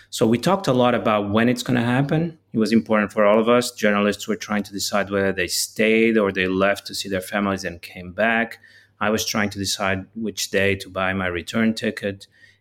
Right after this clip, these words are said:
And many Afghans were trying to decide whether to leave or not, those who felt threatened. And so the conversations were about that. And even when we tried to talk about something else, it felt kind of fake. And the conversation quickly returned to the question of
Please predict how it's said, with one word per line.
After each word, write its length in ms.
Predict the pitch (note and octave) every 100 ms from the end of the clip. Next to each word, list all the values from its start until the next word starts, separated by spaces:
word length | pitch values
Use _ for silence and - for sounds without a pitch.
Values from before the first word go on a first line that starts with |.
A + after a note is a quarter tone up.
| -
And 180 | G2 G2+
many 240 | G#2 G2+
Afghans 460 | G2+ G2+ - F#2 F2+
were 100 | F#2
trying 300 | - F#2+ F#2
to 80 | F#2
decide 320 | - G2 F#2
whether 180 | F#2 F2
to 160 | -
leave 240 | F#2+ A#2+ A2
or 80 | E2+
not, 400 | E2 E2+ - - _
those 200 | - F#2
who 80 | F#2
felt 280 | - F#2 -
threatened. 420 | G2+ G2 - G#2 _ - -
And 80 | A#2
so 100 | A#2
the 80 | A2+
conversations 560 | B2+ B2 C3 A2 G#2+
were 140 | A2 C3
about 300 | G#2+ F#2 -
that. 240 | E2+ -
And 100 | A#2+
even 200 | D#3 E3
when 140 | D#3+ D3+
we 80 | B2
tried 240 | - C3
to 80 | A#2+
talk 180 | B2 A#2
about 240 | A2 A2
something 360 | - G#2 G#2+ A#2
else, 460 | A2+ G2 F#2+ - _ _ _ -
it 180 | - -
felt 500 | C3 A#2+ A2+ - -
kind 240 | G#2 G#2
of 140 | G2+
fake. 640 | - - A#2+ G#2 F#2+ F#2+ -
And 280 | G#2+ G#2 G2+
the 80 | G2+
conversation 580 | G#2+ G2+ - G#2 G#2+
quickly 400 | G2+ G#2+ A2 G#2
returned 540 | G2 F#2+ F#2+ F2+ F2+ F2
to 80 | F#2+
the 80 |
question 420 | F2+ F#2 F2 - F2
of 180 | F2